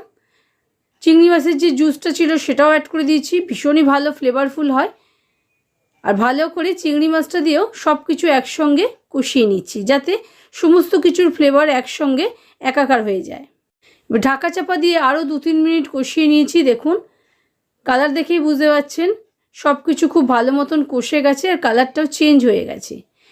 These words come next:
এই পর্যায়ে আমরা জল অ্যাড করব, কিন্তু গরম জল। গরম জল অ্যাড করলে এই রান্নাটা ভীষণই ভালো, খেতে ভালো হয়। পরিমাণ মতো জল অ্যাড করে দিয়েছি, মানে আলু পটলটা সেদ্ধ হওয়ার জন্য যতটুকু জল দরকার।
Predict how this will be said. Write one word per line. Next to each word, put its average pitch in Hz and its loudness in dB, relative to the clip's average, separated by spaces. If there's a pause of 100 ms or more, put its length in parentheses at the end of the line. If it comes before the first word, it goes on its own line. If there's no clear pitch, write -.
(180)
এই 320 4
পর্যায়ে 349 0
আমরা 269 2
জল 269 0
অ্যাড 294 0
করব, 320 -4 (120)
কিন্তু 262 -4 (640)
গরম 277 0
জল। - -20 (260)
গরম 262 0
জল 339 0
অ্যাড 320 0
করলে 349 2
এই 339 2
রান্নাটা 262 0
ভীষণই 311 0
ভালো, 294 2
খেতে 285 -2
ভালো 254 0
হয়। 285 -2 (480)
পরিমাণ 330 4
মতো 339 2
জল 269 2
অ্যাড 294 0
করে 320 -6
দিয়েছি, 311 -2
মানে 311 2
আলু 240 -2
পটলটা 311 -2
সেদ্ধ 247 -2
হওয়ার 294 4
জন্য 311 2
যতটুকু 269 -2
জল 294 2
দরকার। 254 0